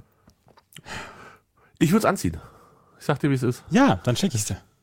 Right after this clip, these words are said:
Speaker 1: Nein, hör auf. Hör auf. Das ist, das ist ja auch schon wieder, ne? Zwanzigster November in Hamburg.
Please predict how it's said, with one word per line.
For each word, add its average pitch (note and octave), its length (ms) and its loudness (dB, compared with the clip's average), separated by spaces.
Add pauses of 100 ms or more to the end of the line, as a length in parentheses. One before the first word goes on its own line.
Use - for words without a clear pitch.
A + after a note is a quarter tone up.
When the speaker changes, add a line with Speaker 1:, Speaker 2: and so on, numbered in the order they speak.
Speaker 1:
Nein, B2+ 440 4
hör F2+ 120 -6
auf. G#2+ 240 -6 (540)
Hör - 80 -16
auf. - 200 -14
Das E2 120 -10
ist, A#2 300 -2
das C#3+ 120 2
ist E3+ 100 0
ja G3 80 4
auch E3+ 80 4
schon E3+ 140 2
wieder, E3 140 6
ne? G3 180 2
Zwanzigster D3+ 400 -2
November D3 360 2
in C#3 160 4
Hamburg. G#2 360 0